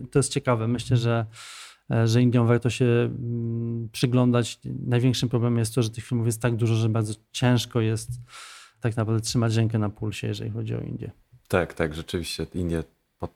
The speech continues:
Speaker 2: kątem ilości filmów, które, które są tam kończone w ogóle i, i różnorodności tych filmów, to jest, to jest bardzo trudne. Także tak myślę sobie o naszej pracy właśnie, że zawsze tych, tych filmów jest naprawdę dużo do obejrzenia i, i,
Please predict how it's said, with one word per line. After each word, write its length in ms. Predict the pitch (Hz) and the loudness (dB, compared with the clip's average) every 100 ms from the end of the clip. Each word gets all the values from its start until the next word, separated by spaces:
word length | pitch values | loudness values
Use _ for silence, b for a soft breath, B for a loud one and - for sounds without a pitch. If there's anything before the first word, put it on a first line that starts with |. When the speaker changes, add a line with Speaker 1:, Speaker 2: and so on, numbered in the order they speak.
| - | -16
Speaker 2:
kątem 840 | - 90 85 87 82 82 80 80 80 - - - - - | -6 -4 -2 0 0 -2 -4 -6 -8 -12 -16 -16 -16 -4
ilości 420 | 101 98 95 - | 2 2 2 -4
filmów, 640 | - 92 87 - - - - | -2 0 0 -4 -14 -20 -8
które, 320 | 90 85 82 | -4 -2 -4
które 200 | - 87 | -6 -8
są 180 | 85 90 | -6 -6
tam 320 | 90 85 85 87 87 85 - - - 92 - - - - | -2 -2 -4 -6 -8 -10 -12 -14 -14 -14 -14 -14 -16 -4
kończone 880 | 92 85 - 92 98 95 87 85 | -2 -2 -2 0 2 2 2 0
w 20 | 82 | -2
ogóle 480 | 78 85 85 85 | -2 0 2 0
i, 400 | 87 82 80 - | -2 -4 -6 -4
i 40 | 92 | 0
różnorodności 800 | 98 78 92 90 90 101 - 87 | 0 2 2 2 2 0 -2 -6
tych 160 | 82 | -6
filmów, 260 | - 85 85 | -6 -6 -4
to 80 | 87 | -6
jest, 160 | - | -4
to 60 | 90 | -4
jest 240 | 85 - B B B B _ | -4 -8 B B B B _
bardzo 260 | 92 90 95 | 2 4 2
trudne. 560 | 101 95 98 95 95 87 90 - | 0 0 2 2 0 -4 -8 -2
Także 380 | 107 104 107 98 | -2 0 0 0
tak 220 | - - 113 | -4 -2 -2
myślę 220 | 110 107 | 0 -2
sobie 220 | 98 101 | 0 2
o 40 | |
naszej 280 | 107 117 107 | 2 0 -2
pracy 300 | - 104 - | 0 0 -2
właśnie, 260 | 76 - 82 | -8 -4 -2
że 120 | 82 | 0
zawsze 480 | 87 85 - 92 90 B B B _ _ | 0 0 2 2 2 B B B _ _
tych, 300 | - - - | -2 -2 -2
tych 160 | - 95 | -2 -2
filmów 400 | - 98 98 - | -2 0 0 -2
jest 200 | 95 - | -4 -4
naprawdę 340 | 92 98 95 | -2 0 0
dużo 240 | 90 95 92 | -2 -2 0
do 120 | 92 | 2
obejrzenia 580 | 90 92 95 95 98 92 | 2 0 0 0 0 0
i, 100 | 92 | -2
i, 400 | 92 92 92 | -4 -2 -4